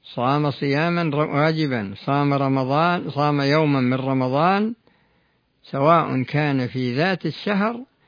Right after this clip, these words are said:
أو كان في القضاء، فإنه لا يجوز له أن يقطعه إلا لأمر يعذره الله فيه. وإذا قطعه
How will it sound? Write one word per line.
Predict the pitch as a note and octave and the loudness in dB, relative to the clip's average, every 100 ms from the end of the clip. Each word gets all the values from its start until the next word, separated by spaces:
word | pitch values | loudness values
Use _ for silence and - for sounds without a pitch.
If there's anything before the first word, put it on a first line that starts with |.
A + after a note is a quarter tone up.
| _ - | _ -6
أو | F#3 F#3 | -2 0
كان | - F3 E3 D#3 D#3+ - D#3 | 0 0 2 0 -2 -6 -8
في | D3 | -6
القضاء، | C#3+ C#3+ C#3+ C#3 - - _ _ _ _ _ _ _ - | -4 0 2 2 0 -8 _ _ _ _ _ _ _ -10
فإنه | G#2+ C3 C3+ C3 C#3 | -2 0 2 0 0
لا | C#3+ A3 | 0 0
يجوز | G3+ E3+ F3 D3 | 0 0 -2 0
له | D3 D3 A#2+ G2+ G2 _ _ _ _ _ _ _ _ _ C3+ | 0 0 -2 -6 -12 _ _ _ _ _ _ _ _ _ 0
أن | C#3+ | 2
يقطعه | C#3+ C#3+ - E3+ D3+ A2+ A2+ G2+ - _ _ _ _ _ _ _ _ A3+ | 2 -2 -2 0 0 -2 -6 -10 -16 _ _ _ _ _ _ _ _ 0
إلا | A#3 D#3+ D#3 F3 G3+ A3+ - _ _ _ _ - | 2 2 2 2 2 -4 -8 _ _ _ _ -8
لأمر | B2 C#3 D3+ F3+ F#3+ | -6 -4 -2 -2 -2
يعذره | G#3+ G#3+ D3 C3 C3 E3 D#3 C3 | -4 -4 -4 -6 -4 -2 -2 -2
الله | C3 B2+ D#3 F3 G3 D#3 | -2 0 2 2 0 -2
فيه. | E3+ E3+ A2+ _ _ _ _ _ _ _ _ _ _ _ _ _ _ _ _ _ _ _ - | 0 0 -2 _ _ _ _ _ _ _ _ _ _ _ _ _ _ _ _ _ _ _ -2
وإذا | C#3 G3+ A#3+ A3+ | 4 4 6 4
قطعه | A3+ F#3+ F#3+ F3 F#3 C#3+ B2 | 2 0 2 4 4 2 -2